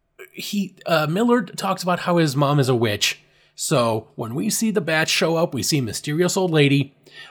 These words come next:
We can put two and two together and just assume these are his ashes and, you know, they're, they're part of the mix. But what kind of fucking plan requires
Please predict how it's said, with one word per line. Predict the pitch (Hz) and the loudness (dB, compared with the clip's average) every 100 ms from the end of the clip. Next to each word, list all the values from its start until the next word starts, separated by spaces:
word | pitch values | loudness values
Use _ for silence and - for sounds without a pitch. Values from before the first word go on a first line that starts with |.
| - | 0
We | 143 226 | 2 4
can | 262 | 4
put | 233 226 | 2 2
two | 214 | 2
and | 208 | 4
two | 202 | 4
together | 185 151 143 147 | 4 2 2 2
and | 135 | 2
just | 120 143 175 | 2 0 0
assume | 147 143 131 131 - _ - | 0 0 0 0 -6 _ -4
these | 156 170 | -2 0
are | 196 | 0
his | 180 214 | 0 0
ashes | 143 131 - 135 131 127 - _ _ _ _ _ - _ _ | 0 -2 -2 0 0 0 -4 _ _ _ _ _ -20 _ _
and, | 156 147 131 131 127 127 | -2 0 2 0 -4 -2
you | 139 | -2
know, | 123 | -2
they're, | 113 123 | -2 -4
they're | 135 131 | -4 -4
part | 113 139 160 | -4 -4 -2
of | 160 | 0
the | |
mix. | 160 135 120 - - - _ _ _ _ _ _ _ _ _ _ _ _ 175 - - | 2 2 0 0 -2 -4 _ _ _ _ _ _ _ _ _ _ _ _ -14 -12 0
But | 208 208 - _ _ _ _ _ _ _ _ _ | 2 2 -2 _ _ _ _ _ _ _ _ _
what | 277 302 | -4 -2
kind | 359 381 | -2 -2
of | |
fucking | - 277 269 226 | 0 0 2 0
plan | - 226 226 190 | 0 -2 -2 0
requires | 185 185 - 214 220 185 123 110 104 | -2 -4 -6 0 2 2 2 0 -2